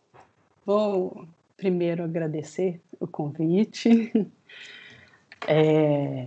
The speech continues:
tenho certeza que vai valer a pena. É, é, apesar do, de tantos, <laughs> de tantos, tantos debates e tantas coisas, esse vai, vai, vai ser um que vai valer a pena.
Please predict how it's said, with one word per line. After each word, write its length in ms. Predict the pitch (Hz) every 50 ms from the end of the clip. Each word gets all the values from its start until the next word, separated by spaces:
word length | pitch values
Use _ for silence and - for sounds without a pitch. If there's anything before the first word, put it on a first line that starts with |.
| 127 -
tenho 140 | - 185
certeza 400 | 185 - 196 156 - 202 170 165
que 60 | - 180
vai 140 | 180 175
valer 240 | 170 175 170 165 170
a 80 | 170 165
pena. 360 | 165 151 151 151 - - - - _ _ _ _ _ _ _ _ _ _ - - - _ _ _ _
É, 60 | 165
é, 480 | 165 160 160 143 151 160 160 156 160 - - _ _ _ _ _ -
apesar 580 | 165 165 - - 165 156 151 165 160 160 160
do, 300 | 160 170 165 156 147 156 - _ _ _ - - _ _
de 140 | 175 214 202
tantos, 640 | - 240 220 220 247 226 233 240 247 247 - - - 285
<laughs> 80 | 240 254
de 140 | 226 220 233
tantos, 840 | 226 - 214 208 208 202 - - 185 180 180 185 - - - - _ _ -
tantos 360 | 190 190 185 185 - 180 170
debates 680 | 175 185 180 175 180 180 180 180 175 - 185 175 170
e 80 | 180 175
tantas 500 | - - 180 180 180 - 180 175 - -
coisas, 500 | _ - 185 185 190 190 196 196 190 208
esse 420 | 196 185 - - - 202 180 170 170 - - 160
vai, 240 | 190 185 175 156
vai, 340 | - - 175 202 196 196 196
vai 340 | 180 175 185 185 185 196 190
ser 180 | 196 - 202 185
um 100 | 190 190
que 80 | -
vai 160 | 180 190 190
valer 240 | 190 190 180 185 180
a 60 | 185
pena. 340 | 180 - - 175 - - 180